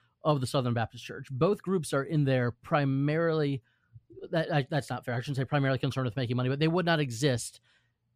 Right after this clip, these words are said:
if it were not for making money. So Lifeway made a decision to make the most of their customers happy. And it was a conversation that did not sit well with Sunday Cool. And so they made a com-, a decision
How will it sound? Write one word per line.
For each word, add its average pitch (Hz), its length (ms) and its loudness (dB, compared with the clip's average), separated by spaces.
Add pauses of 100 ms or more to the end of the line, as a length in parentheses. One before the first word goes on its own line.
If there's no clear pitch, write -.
(640)
if 160 140 4
it - 80 -4
were 156 160 2
not 139 240 0
for 139 340 0
making 123 340 -2
money. 117 300 -8 (600)
So 165 200 2
Lifeway 190 420 2
made 156 200 2
a 165 60 -4
decision 120 560 -4 (720)
to - 140 -2
make 143 240 0
the 147 80 4
most 139 480 2
of 135 80 -4
their 139 100 0
customers 123 560 -4
happy. - 380 -12 (960)
And 143 420 4
it 170 160 2
was 151 140 0
a - 20 -10
conversation 160 800 2
that 139 160 2 (420)
did 143 160 0
not 147 240 0
sit - 160 -4
well 139 140 0
with 135 100 -2
Sunday 139 240 -2
Cool. 165 260 -2
And 151 80 -4
so 147 120 -4
they 131 160 0
made 170 240 0
a 139 80 0
com-, 139 320 -6
a 131 180 0
decision 127 480 -4